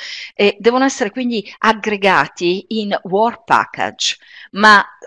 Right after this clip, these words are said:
i task, le attività di un progetto, task o work package,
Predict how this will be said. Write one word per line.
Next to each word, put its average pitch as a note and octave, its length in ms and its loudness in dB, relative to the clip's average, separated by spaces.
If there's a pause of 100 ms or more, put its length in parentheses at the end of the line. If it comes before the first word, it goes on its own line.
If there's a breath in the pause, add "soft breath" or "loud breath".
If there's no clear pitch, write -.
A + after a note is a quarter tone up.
(180)
i B3 180 -4
task, E3+ 640 -2
le F3+ 120 -2
attività F3 800 -2
di - 80 -16
un D#3+ 80 -12
progetto, C#3 680 -8
task E3+ 540 -2
o D#3 180 -6
work F3+ 300 0
package, C3+ 640 -4